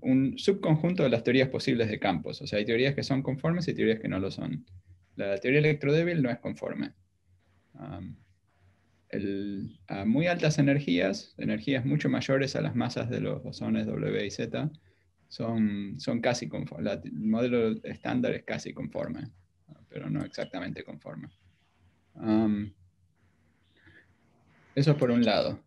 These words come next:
¿no? O sea que en, uno podría pensar, a, si uno piensa en, en energías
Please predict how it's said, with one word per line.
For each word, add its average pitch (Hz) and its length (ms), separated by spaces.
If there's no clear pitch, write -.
¿no? - 240
O - 60
sea 113 220
que 107 140
en, 107 340
uno 127 340
podría 123 300
pensar, 135 340
a, 113 300
si - 140
uno 110 280
piensa 120 280
en, 110 80
en 82 280
energías 113 720